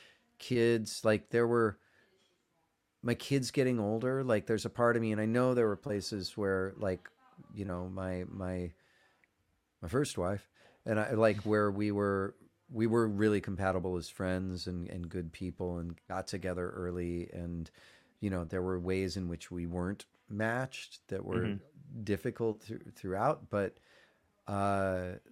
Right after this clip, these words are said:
Speaker 1: losing, like, that sense of home that I thought I would never lose,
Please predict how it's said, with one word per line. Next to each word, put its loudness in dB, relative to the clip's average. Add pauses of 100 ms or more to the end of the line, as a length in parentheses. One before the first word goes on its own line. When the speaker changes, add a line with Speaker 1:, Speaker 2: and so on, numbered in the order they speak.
(140)
Speaker 1:
losing, -2
like, 0
that 2
sense -4
of -4
home -2
that 0
I 2
thought -2
I 0
would -4
never -2
lose, -2